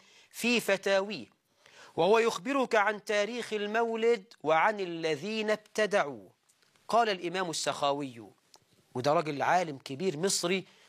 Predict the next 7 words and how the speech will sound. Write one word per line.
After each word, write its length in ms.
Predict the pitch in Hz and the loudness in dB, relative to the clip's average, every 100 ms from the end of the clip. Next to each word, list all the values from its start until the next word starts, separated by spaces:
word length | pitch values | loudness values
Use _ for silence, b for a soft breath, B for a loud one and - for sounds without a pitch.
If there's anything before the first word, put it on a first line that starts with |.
| b | b
نشرف 460 | 139 220 - 151 117 | 0 2 0 -4 -8
به." 160 | 117 135 _ _ _ _ _ _ | -8 -10 _ _ _ _ _ _
قال 220 | - 208 | 2 2
الإمام 420 | 180 170 160 190 170 | 0 -6 -4 -2 -2
السخاوي 640 | - 151 - 147 185 165 | -2 -4 0 0 0 -2
رحمه 460 | 139 135 156 160 139 | -2 -2 -2 -4 -4
الله: 380 | 131 160 175 | 0 2 2